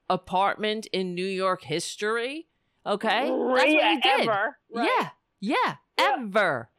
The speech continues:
Speaker 2: <laughs>
Speaker 1: ever. Not a,
Speaker 2: Ever,
Speaker 1: you
Speaker 2: right.
Speaker 1: know, like the penthouse at, at the fucking Empire State Building is not valued in the sa-,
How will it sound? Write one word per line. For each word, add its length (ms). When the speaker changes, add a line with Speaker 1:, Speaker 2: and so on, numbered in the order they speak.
Speaker 2:
<laughs> 160
Speaker 1:
ever. 560
Not 280
a, 40
Speaker 2:
Ever, 340
Speaker 1:
you 220
Speaker 2:
right. 60
Speaker 1:
know, 360
like 380
the 260
penthouse 960
at, 320
at 160
the 100
fucking 540
Empire 520
State 540
Building 680
is 200
not 340
valued 760
in 280
the 260
sa-, 240